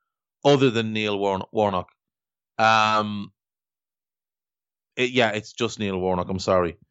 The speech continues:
Uh, Nuno Espirito Santo. Uh, Diego Martinez of Granada loves the back three. Shifts between different formations, but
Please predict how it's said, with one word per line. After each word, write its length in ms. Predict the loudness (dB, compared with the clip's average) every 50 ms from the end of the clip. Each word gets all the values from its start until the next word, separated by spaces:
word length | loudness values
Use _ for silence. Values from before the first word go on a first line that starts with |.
| _ _ _ _ _ _ _ _ _ 0
Uh, 300 | 2 4 6 6 6 4 2
Nuno 540 | 2 2 4 4 4 4 2 2 2 0 0
Espirito 540 | -2 -8 -8 -4 -2 0 0 0 -2 -4 -8
Santo. 560 | -6 -4 -4 -2 -2 -2 -2 -4 -4 -4 -6 _ _ _ _ _ _ _ _ _ _ _ _
Uh, 160 | -4 -2 -2 -2
Diego 440 | -2 0 4 4 4 4 4 2
Martinez 840 | 0 0 -2 -2 -4 -6 -8 -6 -6 -2 0 0 0 -2 -4 -8 -10
of 300 | -6 -4 -4 -4 -6 -4
Granada 720 | 0 0 2 4 4 4 4 4 4 4 2 0 -2 -6 _ _ _ _ _ _ _ _ _ _ _ _ _ _ _ _ _ _ _ _ _ _ _ _ _ _ _ _ _ _ _ _ _ _ _ _ _ _ -2
loves 300 | 4 4 4 4 4 2
the 60 | 2
back 380 | 4 4 6 6 4 2 -2
three. 440 | -8 -2 0 0 0 0 -4 -8 -12 _ _ _ _ _ _ _ _ _ _ _ _ _ _ _ _ _ _ _ _ _ _ _ _ _ _ _ _ _ _ _ _ _ _ _ _ _ _ _ _ _ _ _ _ _ _ _ _ _ _ _ _ _ _ _ _ _ _ _ _ _ _ _ -16
Shifts 340 | -10 -2 2 2 2 0 -2
between 400 | -10 -10 -8 -4 -4 -4 -4 0
different 340 | -2 -2 -4 -2 -8 -8 -4
formations, 680 | -2 -2 0 0 0 0 -2 -4 -6 -12 -12 -12 -12
but 280 | -8 -2 -2 -2 -2 -4